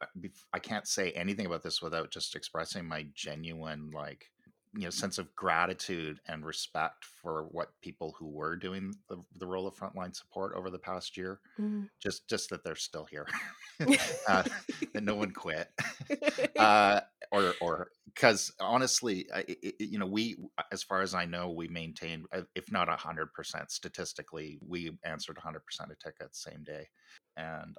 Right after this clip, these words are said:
Speaker 1: I know that, you know, the, the, the, the, the tone of communication and the general spirit of, of, of service and help, you know, I, I, I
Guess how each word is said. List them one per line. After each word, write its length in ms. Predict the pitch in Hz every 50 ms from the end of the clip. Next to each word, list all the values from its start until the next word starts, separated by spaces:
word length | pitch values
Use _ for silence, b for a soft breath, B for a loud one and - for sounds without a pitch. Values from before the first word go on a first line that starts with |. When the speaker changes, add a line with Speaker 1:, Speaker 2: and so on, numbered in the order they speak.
| -
Speaker 1:
I 200 | 82 82 82 82
know 560 | 80 80 80 80 80 82 85 85 82 78 76 73 - b b b b b b b b _ _
that, 360 | 80 76 76 76 76 78 - - _ _ _
you 120 | - 85
know, 260 | 78 80 82 80 82 - _ _ _ _ _ _
the, 180 | 90 90 82 - - 80
the, 180 | 85 80 - - _ 90
the, 180 | 82 76 76 - _ _ _
the, 100 | 90 - - _ - - -
the 80 | - -
tone 380 | - - - - 87 87 85 82
of 120 | 78 -
communication 760 | - - 98 85 85 78 - - 82 78 78 - - 82 78
and 100 | 76 78 80
the 60 | 80
general 500 | 73 - - 82 80 82 87 80 78 78
spirit 520 | - - - - - 73 78 80 76 78
of, 200 | 78 69 82 78 - _ - 82 76 - _ -
of, 160 | 82 78 76 - _ _ _ _ _ _ _ -
of 140 | 85 - -
service 480 | - - 80 73 78 80 76 - - -
and 120 | 80 76
help, 300 | - 87 87 82 - -
you 120 | - 80 82
know, 200 | 78 78 78 - -
I, 140 | 82 82 82 -
I, 140 | - 82 82 -
I 120 | - 80